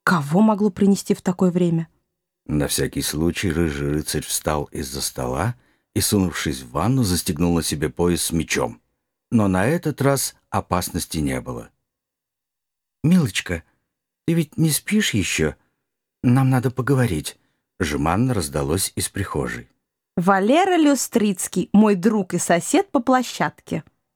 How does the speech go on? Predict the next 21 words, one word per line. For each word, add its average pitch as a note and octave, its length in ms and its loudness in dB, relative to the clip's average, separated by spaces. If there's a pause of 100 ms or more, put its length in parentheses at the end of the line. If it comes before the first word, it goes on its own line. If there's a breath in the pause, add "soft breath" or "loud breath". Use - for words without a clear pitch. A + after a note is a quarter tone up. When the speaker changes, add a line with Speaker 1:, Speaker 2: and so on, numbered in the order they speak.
(140)
Speaker 1:
нехотя A3+ 440 2
пояснила F3+ 520 2
Илона, A#3+ 320 4
поворачиваясь F3+ 600 -2
к - 120 -12
Неду. D#3+ 380 0 (800)
Speaker 2:
Вошедший C#3+ 600 2
молодой C#3 400 4
человек C3+ 440 0
был A#2 200 2
строен, C3 680 0 (200)
высок G#2+ 720 0 (380 soft breath)
и D3 140 6
как-то D3 440 0
изящно C#3 580 0
хрупок. - 840 -2 (580)
Руки A2 440 2
очень G2+ 400 0
ухожены, D2 840 -4 (420)
золотые F2+ 580 0
серьги, G#2 600 0